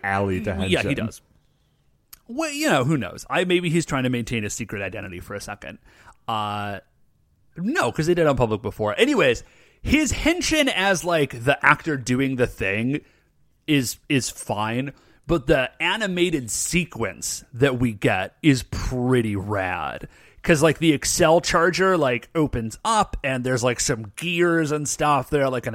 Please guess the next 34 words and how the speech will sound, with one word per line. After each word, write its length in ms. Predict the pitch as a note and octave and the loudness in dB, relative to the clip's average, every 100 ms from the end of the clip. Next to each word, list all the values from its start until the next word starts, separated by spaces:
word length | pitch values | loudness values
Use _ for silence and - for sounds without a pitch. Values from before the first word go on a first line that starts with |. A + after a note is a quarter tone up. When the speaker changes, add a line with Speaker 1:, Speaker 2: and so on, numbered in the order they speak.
| A2 | -2
Speaker 2:
engine, 440 | D#3+ E3 C#3+ C#3+ C3+ | -2 0 2 0 0
and, 100 | A#2 | -6
like, 160 | G2+ | -8
spinning 360 | - - D#3 C3+ | -12 -8 -4 -2
around 340 | B2+ B2 B2 | 0 0 0
and 100 | A#2+ | -2
doing 260 | C3 C3 B2 | 0 0 -2
stuff. 420 | - B2+ B2 - _ _ _ _ | -2 0 0 -4 _ _ _ _
And 240 | D#3 C#3+ B2 | -4 -4 0
then, 380 | C3+ C3+ C3 | 0 0 -4
um, 600 | C3+ A#2+ G#2 G#2 G#2 G#2 - _ - _ _ _ _ _ _ _ - | -2 -2 -2 -6 -10 -12 -16 _ -20 _ _ _ _ _ _ _ 4
it's 180 | F3+ - | 4 4
just, 200 | C4+ - | 0 2
like, 140 | F3+ | 0
very 320 | B2 E3+ D#3+ D3+ | 0 2 2 0
energetic, 920 | D3+ C#3 A#2 A2+ B2+ C3 C3 C3 B2+ A2 | -2 -2 -4 0 2 4 4 4 2 0
and 160 | A2 | -4
we're, 220 | A2 G#2+ G#2 | -4 -6 -8
we're 180 | B2 B2+ | -6 -2
getting 200 | D3 C3+ | -2 0
a 40 | |
lot 120 | C3 A#2+ | 0 0
of, 80 | |
like, 140 | A2+ - | -2 -8
cool 280 | - C#3 G#2+ | -4 -2 -2
sound 320 | A#2+ A#2 A2+ | -2 -2 -2
effects. 440 | G#2+ A#2+ G#2 - | -2 -2 -2 -4
It's 160 | C#3+ - | -6 -6
rad. 240 | G2 - - - | -12 -14 -20 -6
Speaker 1:
It 100 | D#3+ | -2
is 120 | C3 F2 | -2 -4
very 200 | F#2 E2+ | -10 -10
good. 320 | F2 E2 - | -10 -12 -8
Speaker 2:
So 640 | - G#3 G3 F#3 F3 E3+ | 0 2 2 2 0 -2